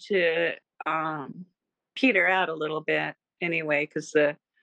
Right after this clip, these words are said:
skate parks were starting to get sued and everything. There was a period of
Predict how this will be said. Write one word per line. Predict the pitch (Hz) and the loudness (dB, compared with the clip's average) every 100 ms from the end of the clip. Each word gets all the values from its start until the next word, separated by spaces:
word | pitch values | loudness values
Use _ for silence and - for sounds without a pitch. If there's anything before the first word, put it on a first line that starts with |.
| _ _ _ _ _ - | _ _ _ _ _ -18
skate | - 226 196 - | 0 2 2 2
parks | 196 185 165 - - | 0 2 0 -4 -2
were | 160 | -2
starting | - 170 165 160 156 160 - | 0 0 2 0 -4 -8 -2
to | 151 143 113 175 _ _ _ | 0 0 -2 -10 _ _ _
get | 175 - | 0 0
sued | - - 180 190 196 190 | 0 2 4 6 4 2
and | 185 | 0
everything. | 180 180 180 175 165 | 0 0 0 0 0
There | |
was | 165 170 | -2 -4
a | |
period | 180 196 185 | 0 4 4
of | 175 | 0